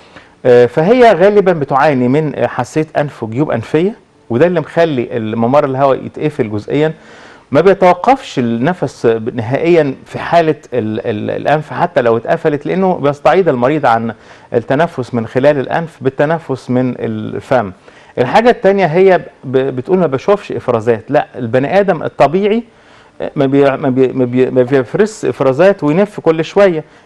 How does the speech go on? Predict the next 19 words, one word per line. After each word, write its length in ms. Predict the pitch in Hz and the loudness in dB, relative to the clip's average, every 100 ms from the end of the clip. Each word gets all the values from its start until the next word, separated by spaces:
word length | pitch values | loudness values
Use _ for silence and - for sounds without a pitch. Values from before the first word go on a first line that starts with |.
| - | -4
لما 240 | 123 127 | 0 2
بينف 440 | 127 127 175 214 160 | 2 2 0 0 0
كل 240 | 156 131 | 0 -2
شوية 300 | - 185 190 | 0 4 4
ده 120 | 165 | 4
يبقى 180 | 185 151 | 4 4
عنده 180 | 180 175 | 2 0
حاجة 300 | - 196 151 | 0 2 2
بتبحث. 540 | 139 160 165 - - _ _ - - - - | 0 0 -2 -4 -8 _ _ -20 -20 -18 0
لكن 340 | 170 185 160 | 0 2 -2
إفرازات 480 | 151 156 151 240 269 | -2 0 2 2 2
الأنف 360 | 190 196 208 147 | 0 0 -2 -6
الطبيعية 600 | - 110 120 127 120 101 | -2 2 4 4 2 -2
بش-، 300 | 101 104 - | -2 -10 -12
بصورتها 580 | 117 - 151 190 - 113 - | -8 -2 0 0 2 0 0
ال-، 240 | 110 - | -8 -8
ال-، 200 | 120 117 127 | -8 -8 -10
المثالية 640 | 110 117 - 131 160 147 | -6 -6 -2 0 2 2
والطبيعية، 720 | 113 113 135 131 147 196 196 | 0 0 0 2 2 4 2